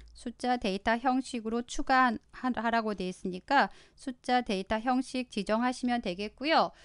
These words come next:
저장 한번 하시고 현재 테이블 닫아주십니다. 다음은 이제 쿼리에 오셔서요. 음, 쿼리에 오셔서 원생 테이블에 있는 생일 필드와 시스템의 오늘 날짜를 이용해서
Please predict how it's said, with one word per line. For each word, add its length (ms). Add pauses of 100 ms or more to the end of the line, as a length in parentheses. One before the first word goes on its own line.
(300)
저장 400
한번 280
하시고 580
현재 720
테이블 420
닫아주십니다. 1300 (480)
다음은 420
이제 640
쿼리에 380
오셔서요. 920 (360)
음, 640 (640)
쿼리에 160
오셔서 600 (320)
원생 340
테이블에 340
있는 200
생일 320
필드와 600
시스템의 440
오늘 240
날짜를 560
이용해서 880